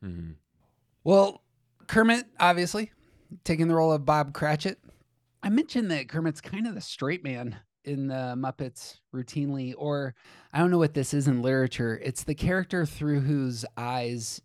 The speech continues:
Speaker 2: you're supposed to see the rest of the world. I think we're supposed to identify with, with Cratchit, uh, when we come to this, and
Speaker 1: Yeah.
Speaker 2: Kermit always does a great job of being that, you know, set of glasses for the rest of us.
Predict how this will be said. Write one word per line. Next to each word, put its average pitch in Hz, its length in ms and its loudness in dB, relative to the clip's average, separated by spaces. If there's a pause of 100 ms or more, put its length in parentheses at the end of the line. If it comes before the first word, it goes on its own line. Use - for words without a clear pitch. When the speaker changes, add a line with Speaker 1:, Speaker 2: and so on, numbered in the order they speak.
Speaker 2:
you're 127 220 0
supposed 123 400 -2
to 113 80 -8
see 117 200 -4
the 117 100 0
rest 120 260 -2
of 135 40 -6
the 123 80 -6
world. 131 380 -4
I 151 60 -4
think 208 220 -4
we're 180 100 -4
supposed 151 280 -4
to 127 100 -4
identify 107 480 -6
with, 104 240 -12 (500)
with - 180 -8
Cratchit, 107 540 -4 (340)
uh, 110 160 -10
when 110 220 -12
we 110 120 -12
come 110 260 -10
to 107 80 -14
this, 104 440 -12
and 117 120 -10
Speaker 1:
Yeah. 110 60 -12
Speaker 2:
Kermit 113 380 -12
always 113 320 -14
does 110 220 -14
a 113 40 -14
great 107 220 -10
job 104 220 -12
of 104 240 -16
being 123 580 -6 (340)
that, 113 200 -2 (480)
you 123 160 -6
know, 98 60 -8
set 107 220 -6
of 101 60 -12
glasses 110 380 -6
for 110 160 -10
the 107 100 -10
rest 107 260 -8
of 104 60 -8
us. 113 240 -8